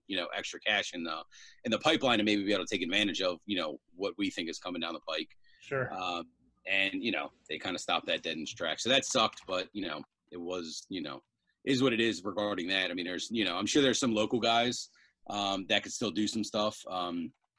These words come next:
Speaker 1: we have a little bit different criteria. You know, I don't want any arms. I only want, you know, thirty-year fixed stuff, um, for this exact reason going down the road too. You know, I mean, if, if you're going through this now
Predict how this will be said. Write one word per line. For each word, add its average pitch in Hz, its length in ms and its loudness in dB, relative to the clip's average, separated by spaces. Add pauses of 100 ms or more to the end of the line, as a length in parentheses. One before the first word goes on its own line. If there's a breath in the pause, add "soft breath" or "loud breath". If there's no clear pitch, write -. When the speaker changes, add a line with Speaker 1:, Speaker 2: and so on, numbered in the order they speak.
(560)
Speaker 1:
we 120 100 2
have 117 100 4
a 107 40 0
little 107 120 2
bit 92 140 -2
different 107 300 -2
criteria. 95 560 0
You 92 140 -2
know, 92 60 -2
I 92 60 -2
don't 98 100 -2
want 101 100 -2
any 95 200 -2
arms. 92 380 -6
I 92 40 -4
only 95 140 -4
want, 92 320 -6
you 95 80 -2
know, 80 240 -6 (520 loud breath)
thirty-year 120 320 4
fixed - 320 -4
stuff, 101 320 0 (320)
um, 82 460 -6 (340)
for 190 120 6
this 170 180 6
exact 135 300 4
reason 127 260 6
going 113 160 4
down 104 140 4
the 90 80 -2
road 107 240 4
too. 110 220 0 (400 loud breath)
You 110 100 0
know, 113 80 6
I 113 80 6
mean, 113 200 6
if, 101 200 4
if 101 180 -2
you're 131 200 8
going 131 200 4
through 123 140 6
this 117 240 2
now 113 460 4